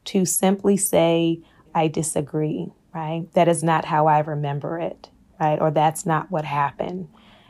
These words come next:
And, you know, you can make a decision of, like,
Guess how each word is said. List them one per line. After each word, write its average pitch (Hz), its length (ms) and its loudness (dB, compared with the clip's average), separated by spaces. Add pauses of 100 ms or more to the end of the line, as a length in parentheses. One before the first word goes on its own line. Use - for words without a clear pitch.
(100)
And, 156 540 4 (240)
you 226 100 4
know, 196 60 6
you 180 60 4
can - 160 -2
make 190 180 6
a 202 60 -2
decision 185 760 2
of, 156 240 0
like, 151 380 2